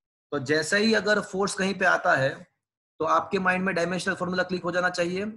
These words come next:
वन वन टू, वन वन माइनस टू। तो that should be remember। अ,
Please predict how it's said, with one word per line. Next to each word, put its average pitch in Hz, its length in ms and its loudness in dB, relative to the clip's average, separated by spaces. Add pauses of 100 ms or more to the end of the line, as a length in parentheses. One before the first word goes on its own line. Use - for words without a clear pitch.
(260)
वन 180 360 0
वन 175 360 -2
टू, 165 380 -2
वन 151 160 0
वन 175 160 -2
माइनस 151 400 -4
टू। 160 60 -16 (960)
तो 139 60 -4
that 151 200 0
should 180 240 -6
be 185 140 -4
remember। 185 440 -2 (680)
अ, 139 40 -6